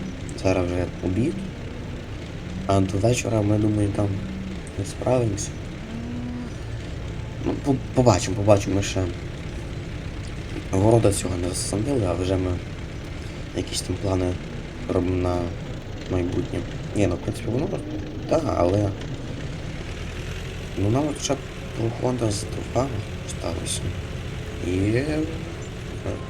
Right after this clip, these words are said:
засадимо, і картошка навіть станеться. Ще тако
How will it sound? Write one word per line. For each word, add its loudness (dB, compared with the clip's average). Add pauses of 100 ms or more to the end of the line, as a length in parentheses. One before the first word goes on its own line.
(180)
засадимо, 4
і 0
картошка -2
навіть 0
станеться. 0 (1300)
Ще 0
тако 2